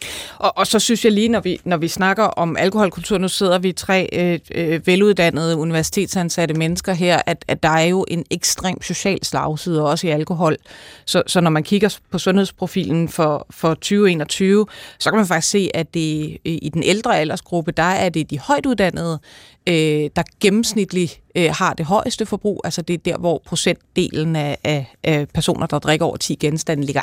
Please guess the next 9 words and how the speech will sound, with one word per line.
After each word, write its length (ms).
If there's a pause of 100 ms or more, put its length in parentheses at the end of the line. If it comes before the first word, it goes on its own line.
(100)
allerhøjst. 640 (600)
Øh, 260
og, 240
og 140
det, 260
det 60
er 40
betydeligt 460
lavere, 520